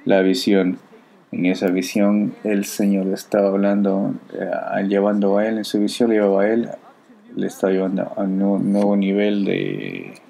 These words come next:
de conexión con Dios, y cada nivel de conexión es-, que subían estaban siguiendo conectándose más y más con Dios, y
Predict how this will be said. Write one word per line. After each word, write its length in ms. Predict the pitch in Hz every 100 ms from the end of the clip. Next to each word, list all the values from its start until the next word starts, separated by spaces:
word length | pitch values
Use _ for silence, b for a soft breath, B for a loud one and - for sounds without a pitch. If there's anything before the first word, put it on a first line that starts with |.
| - B B B B B B B -
de 140 | - -
conexión 580 | 107 104 101 123 110
con 340 | 101 101 98 90
Dios, 360 | 95 92 87
y 240 | 90 85 85
cada 180 | - 98
nivel 320 | 95 95 92
de 140 | 92 92
conexión 640 | 98 95 92 - 113 107
es-, 160 | 101 - - - - -
que 220 | 98 90 -
subían 640 | - 104 101 107 110 101
estaban 380 | 90 - 87 87
siguiendo 320 | - 90 87
conectándose 560 | 92 87 82 90 87 87
más 220 | 85 90
y 40 |
más 220 | 82 90
con 220 | - 90 87
Dios, 340 | 85 82 82
y 360 | 82 85 85